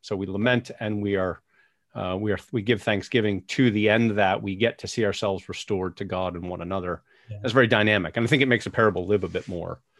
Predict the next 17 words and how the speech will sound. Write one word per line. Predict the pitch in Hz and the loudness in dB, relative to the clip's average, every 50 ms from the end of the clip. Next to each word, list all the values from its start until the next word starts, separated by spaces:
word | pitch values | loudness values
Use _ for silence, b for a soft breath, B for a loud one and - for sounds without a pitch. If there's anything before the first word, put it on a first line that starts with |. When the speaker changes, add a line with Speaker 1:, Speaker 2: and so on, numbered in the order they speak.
| _ - | _ -6
Speaker 2:
It | 147 | -4
does. | 139 127 120 117 113 | -4 -2 -2 -2 -2
Speaker 1:
probably | 101 92 85 92 90 | -2 -2 -2 0 -2
in | |
our | 87 80 | -2 -4
experiences. | 82 80 - - 107 95 95 - - - - 117 - _ _ _ - | -6 -8 -10 -8 -6 -6 -6 -6 -10 -16 -20 -20 -20 _ _ _ -8
Speaker 2:
It | 131 131 131 | -8 -6 -4
does. | 160 151 139 131 127 123 120 - - | -2 -2 0 0 -2 -4 -6 -8 -6
And, | 156 143 135 135 131 127 - _ _ _ _ _ _ _ _ _ _ - | -4 -2 -2 -2 -4 -6 -10 _ _ _ _ _ _ _ _ _ _ -2
and | 151 147 147 139 131 | 2 2 2 4 2
that | 151 156 165 170 165 170 - | 2 2 2 0 0 -4 -6
really | - 165 160 170 202 208 202 175 156 147 139 143 143 143 | -8 -4 0 4 6 8 8 8 6 4 2 0 -2 0
is | 160 147 135 131 127 127 127 - - - - - - _ _ - | 2 4 4 4 4 2 -2 -6 -10 -12 -12 -14 -20 _ _ -4
our | 131 131 120 117 117 113 110 | -2 -2 0 0 -2 -4 -4
work | 113 131 131 127 127 - - _ - - _ _ - 135 | -4 -2 -2 -2 -2 -6 -8 _ -20 -20 _ _ -8 -6
in | 123 110 101 | -6 -6 -6
it, | 101 - - - | -8 -12 -14 -18